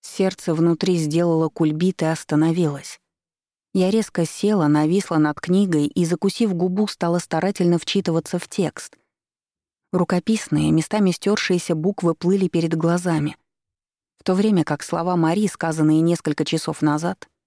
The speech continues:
крутились в голове сломанной скрипучей каруселью. Если бы нам удалось как-то снизить вошедший магический урон, тогда бы баланс сместился в твою пользу, и наложенные заклятия заработали в полную силу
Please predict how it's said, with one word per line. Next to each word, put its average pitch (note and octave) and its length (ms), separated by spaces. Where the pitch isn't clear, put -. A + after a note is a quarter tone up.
крутились F#3+ 460
в D#3 100
голове D#3+ 380
сломанной D#3+ 580
скрипучей - 540
каруселью. D#3 720
Если E3 300
бы D#3 140
нам D3+ 180
удалось D#3 380
как-то D3 320
снизить D#3+ 520
вошедший C#3+ 520
магический D3+ 560
урон, D3+ 400
тогда G3 280
бы F#3 120
баланс F3 380
сместился E3 640
в - 80
твою D#3+ 320
пользу, D#3 440
и G3 60
наложенные F#3 520
заклятия E3 540
заработали D3+ 600
в - 100
полную D#3 340
силу D#3 500